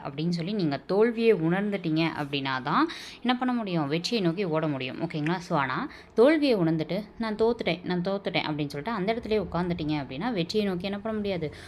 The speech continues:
ஓட முடியாது. ஓகேங்களா? So, நீங்க எவ்வளோ வந்து உங்களை தோல்வி துரத்திக்கிட்டே இருந்தாலும், தோல்வி உங்களுக்கு எத்தனை தடவை வந்துக்கிட்டே இருந்தாலும், வெற்றியை நோக்கி நீங்க ஓடிக்கிட்டே இருங்க. வெற்றின்றது என்னைக்காச்சும் ஒரு நாள் கண்டிப்பாக என்ன பண்ணும்,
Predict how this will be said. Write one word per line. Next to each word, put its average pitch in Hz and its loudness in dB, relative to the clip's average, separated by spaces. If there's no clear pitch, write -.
ஓட 208 2
முடியாது. 127 -2
ஓகேங்களா? 147 -4
So, 175 -2
நீங்க 139 -2
எவ்வளோ 143 0
வந்து 214 2
உங்களை 165 2
தோல்வி 175 0
துரத்திக்கிட்டே 151 -4
இருந்தாலும், 160 -4
தோல்வி 202 2
உங்களுக்கு 156 0
எத்தனை 196 -4
தடவை 165 0
வந்துக்கிட்டே 143 -8
இருந்தாலும், 160 -2
வெற்றியை 226 4
நோக்கி 233 -2
நீங்க 170 0
ஓடிக்கிட்டே 143 -6
இருங்க. 143 -4
வெற்றின்றது 208 -2
என்னைக்காச்சும் 165 -4
ஒரு 160 -2
நாள் 185 -2
கண்டிப்பாக 208 -2
என்ன 165 0
பண்ணும், 190 -2